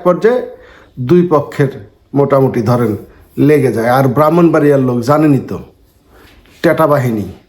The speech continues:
এদের হাত চলে মুখের আগে। তো শুরু করছে মাইর। তো তিনজনই ধরেন মোটামুটি ভালোই প্যাদানি খাওয়ার পর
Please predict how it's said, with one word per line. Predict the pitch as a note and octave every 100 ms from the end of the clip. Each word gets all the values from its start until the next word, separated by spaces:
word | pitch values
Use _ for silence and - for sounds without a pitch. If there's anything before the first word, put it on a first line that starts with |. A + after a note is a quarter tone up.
| _ _ _ _ _ -
এদের | D3+ F3+ F3+ E3+ - - _ _ _ _ _ _ _
হাত | - D#3+ F3 -
চলে | E3+ D#3 C#3+ C3+ C#3+
মুখের | C#3+ D#3 A#2
আগে। | G2+ G2 - _ _ _ _ _ _ -
তো | C#3 -
শুরু | G3 F#3+
করছে | F3 - E3+ D#3
মাইর। | D3+ C#3 - - _ _ _ _ _ -
তো | - -
তিনজনই | F#3 F3+ E3+ F3+ D#3
ধরেন | D3+ D3+ C3+ C#3
মোটামুটি | D3+ C#3+ C#3+ C3+ C3 F#2+ - _ _ _ _ _ -
ভালোই | G2+ A#2+ D3+ D3+ D3+
প্যাদানি | C#3 B2+ C3+ C3 C#3
খাওয়ার | B2+
পর | B2